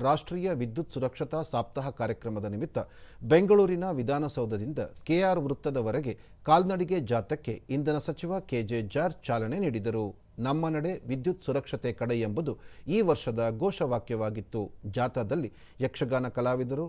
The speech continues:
ಡೊಳ್ಳು ಕುಣಿತ ಸೇರಿದಂತೆ ವಿವಿಧ ಜನಪದ ಕಲಾ ತಂಡಗಳ ಅಣುಕು ಪ್ರದರ್ಶನ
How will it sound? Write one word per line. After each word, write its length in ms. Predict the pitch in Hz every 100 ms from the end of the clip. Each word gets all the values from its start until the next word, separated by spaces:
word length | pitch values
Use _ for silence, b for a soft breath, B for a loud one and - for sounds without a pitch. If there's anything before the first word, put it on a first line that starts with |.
| 151 117
ಡೊಳ್ಳು 260 | 127 131 131
ಕುಣಿತ 300 | 127 147 180
ಸೇರಿದಂತೆ 680 | 160 120 110 104 170 - - b -
ವಿವಿಧ 320 | 135 165 190
ಜನಪದ 640 | 202 185 113 135 151 165 160
ಕಲಾ 280 | 147 120 123
ತಂಡಗಳ 460 | 123 120 120 127
ಅಣುಕು 400 | 165 120 123 -
ಪ್ರದರ್ಶನ 460 | - 107 104 -